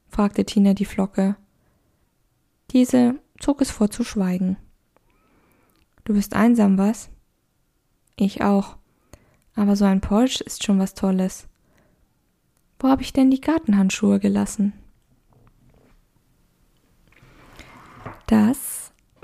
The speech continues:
war die Folge <laughs> mit dem sonderbaren Titel Die Haferflocke.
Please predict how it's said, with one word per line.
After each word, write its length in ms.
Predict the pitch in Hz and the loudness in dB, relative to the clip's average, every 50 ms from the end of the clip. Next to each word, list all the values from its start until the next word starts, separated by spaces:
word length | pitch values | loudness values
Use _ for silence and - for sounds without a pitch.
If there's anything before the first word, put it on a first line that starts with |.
| - - | -8 -2
war 440 | - 214 214 208 220 226 240 254 262 277 - _ _ _ _ - 233 - | 0 2 2 2 2 0 -2 -4 -6 -8 -14 _ _ _ _ -20 -8 -6
die 180 | 226 214 214 208 | -4 -2 -2 -4
Folge 760 | - - 208 208 202 208 202 196 220 220 226 247 254 254 - - 240 | -2 0 2 4 4 2 2 4 4 4 4 2 0 -4 -6 -6 -6
<laughs> 140 | - 226 220 | -4 0 0
mit 200 | 233 220 214 - | 0 0 2 0
dem 380 | 214 208 208 202 208 214 214 - _ _ _ _ _ _ _ _ _ _ _ - - - 247 254 233 233 - | 0 2 2 2 0 -2 -2 -6 _ _ _ _ _ _ _ _ _ _ _ -18 -14 -4 -2 -2 -2 0 0
sonderbaren 800 | - 226 220 214 226 247 262 262 262 233 220 214 - 214 208 208 | 2 4 4 4 4 2 0 0 0 -2 -2 0 2 0 0 0
Titel 540 | - 220 208 208 220 220 226 240 269 269 269 - | -2 -4 -4 -4 -2 -4 -2 -4 -4 -6 -4 -2
Die 180 | 247 262 262 | -2 -2 0
Haferflocke. 960 | 262 262 262 262 - 214 202 - - - 190 202 202 - - 208 208 208 214 | 0 0 0 0 0 -4 -6 -4 -4 -4 -4 -6 -6 -6 -6 -4 -2 -4 -4